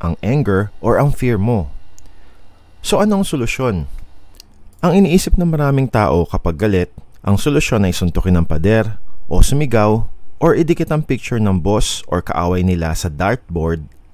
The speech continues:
at targetin ng darts, kutsilyo, ice pick, at granada. O kaya naman, magbasag ng mga plato.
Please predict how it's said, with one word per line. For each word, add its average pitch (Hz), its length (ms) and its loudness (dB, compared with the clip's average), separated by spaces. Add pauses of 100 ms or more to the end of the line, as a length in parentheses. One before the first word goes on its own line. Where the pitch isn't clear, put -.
(160)
at - 160 -4
targetin 127 480 -2
ng 101 160 0
darts, 107 580 -4 (220)
kutsilyo, 101 640 2 (460)
ice 101 260 0
pick, - 460 -2 (180)
at 110 220 -2
granada. 117 560 -2 (580)
O 131 80 0
kaya 160 240 -2
naman, 110 480 -2 (160)
magbasag 123 480 -2
ng 131 80 -2
mga 117 240 -4
plato. 78 460 -4